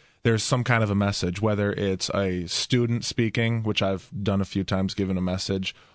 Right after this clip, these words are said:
or a special guest, or just Brent talking. We have some sort of a message, you know, and we let them know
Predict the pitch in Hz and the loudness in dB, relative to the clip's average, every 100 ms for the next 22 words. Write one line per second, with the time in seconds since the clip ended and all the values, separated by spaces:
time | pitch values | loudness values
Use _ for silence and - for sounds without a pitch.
0 | _ 120 110 104 101 - 113 - 101 110 | _ 0 2 2 0 0 0 0 0 2
1 | 110 110 - - 101 92 98 - 104 110 | 2 0 -4 -2 -2 0 -4 -4 -2 0
2 | 110 107 - 113 110 117 110 107 - - | 0 -2 0 0 2 2 2 -2 -6 -20
3 | _ _ - 117 113 107 120 - 117 107 | _ _ -2 2 2 2 0 2 0 2
4 | 101 98 - 101 101 98 98 104 107 107 | 2 0 0 0 0 0 0 0 0 0
5 | 107 104 101 98 | 0 0 0 -2